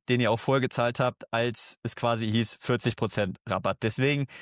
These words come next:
nicht wundern, es ist nicht einfach jetzt, äh, runtergeschraubt worden oder sonst was. Es ist nur ein bisschen umdefiniert worden,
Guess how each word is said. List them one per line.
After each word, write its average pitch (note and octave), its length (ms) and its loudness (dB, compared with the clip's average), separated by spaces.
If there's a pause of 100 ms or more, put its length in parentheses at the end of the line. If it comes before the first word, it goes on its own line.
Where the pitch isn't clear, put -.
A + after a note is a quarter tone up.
(140)
nicht C3+ 240 0
wundern, E3+ 320 4
es A#2+ 140 -4
ist C#3 160 -4
nicht C#3 260 0
einfach C3 320 0
jetzt, B2 300 0
äh, - 100 -2
runtergeschraubt C3 720 2
worden B2+ 300 2 (420)
oder A#2+ 220 2
sonst A#2+ 320 -2
was. A#2 300 0
Es - 140 -6
ist - 220 -4
nur A#2+ 180 2
ein G#2+ 120 0
bisschen A2+ 460 0 (400)
umdefiniert A#2+ 720 2
worden, G#2+ 380 0